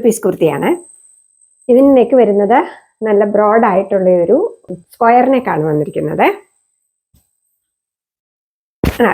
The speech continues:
ഇങ്ങനെയാണ്, ഏ, കുർത്തി വരുന്നത്. ഇവിടെ മൂന്ന്, ആ,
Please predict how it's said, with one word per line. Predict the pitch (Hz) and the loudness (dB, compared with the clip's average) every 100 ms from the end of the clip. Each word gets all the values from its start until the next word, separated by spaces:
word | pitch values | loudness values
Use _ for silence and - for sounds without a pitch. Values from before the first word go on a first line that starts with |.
| - | 2
ഇങ്ങനെയാണ്, | 254 240 165 175 330 - - 208 | 2 2 2 0 -2 -6 -12 -8
ഏ, | 185 - | -6 -2
കുർത്തി | 202 202 175 | 0 2 2
വരുന്നത്. | 156 151 160 - - - - | 2 -2 -4 -6 -12 -20 -2
ഇവിടെ | 247 247 392 339 | 2 2 2 2
മൂന്ന്, | 240 233 330 415 - | 2 4 2 -2 -8
ആ, | 202 | -4